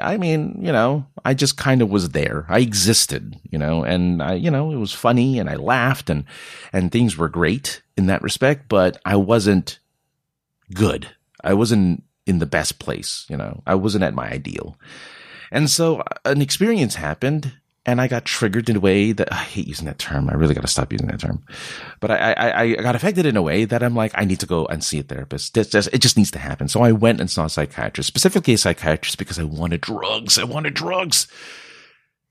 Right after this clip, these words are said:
Because I'm bad at taking direction. I'm bad at following instructions sometimes, especially when it comes to my own mental health. And I needed, I think I need more of a chemical jump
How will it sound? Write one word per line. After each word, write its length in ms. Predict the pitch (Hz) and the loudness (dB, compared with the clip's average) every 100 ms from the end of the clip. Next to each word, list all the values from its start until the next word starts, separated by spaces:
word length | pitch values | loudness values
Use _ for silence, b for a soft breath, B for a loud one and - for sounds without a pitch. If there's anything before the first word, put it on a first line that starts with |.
| _ | _
Because 640 | 156 - 175 - - - - | -2 0 2 4 2 -2 -4
I'm 300 | - 175 160 _ - | 0 2 0 _ 0
bad 300 | 247 247 175 | 4 4 4
at 100 | 139 | 2
taking 320 | - 73 69 | -2 -4 -6
direction. 600 | - 50 - - 50 50 - | -4 -4 -2 -2 -2 -4 0
I'm 280 | 139 151 110 | 4 4 4
bad 480 | 147 156 151 98 - | 4 6 6 4 2
at 500 | 65 53 - - - _ _ _ _ _ _ | -2 -4 -8 -14 -16 _ _ _ _ _ _
following 840 | - - 90 90 87 76 64 57 - - _ _ _ - | -16 -2 2 4 4 2 -2 -8 -12 -16 _ _ _ -4
instructions 600 | - - 85 - 71 - | -2 -2 -2 -2 -4 -4
sometimes, 480 | 69 - - - | -4 -6 -8 -8
especially 380 | - - 139 120 | -6 0 2 4
when 120 | 98 | 2
it 40 | 85 | 2
comes 160 | 90 | 0
to 80 | - | 2
my 100 | 82 | 2
own 140 | 76 65 | 2 0
mental 280 | 78 69 | -2 -2
health. 420 | 69 131 82 - - | 0 0 0 -4 -8
And 260 | 78 71 67 | -2 -2 0
I 100 | 82 | 2
needed, 400 | 87 98 90 85 | 4 4 4 2
I 100 | 87 | -2
think 240 | - 107 | 0 0
I 80 | 90 | 0
need 160 | 82 80 | -2 -2
more 220 | 80 78 | -2 -2
of 80 | 73 | -2
a 40 | |
chemical 520 | - 113 101 - 69 - _ _ _ - | -4 -2 -2 -4 -8 -12 _ _ _ -4
jump 300 | - 73 | -2 -2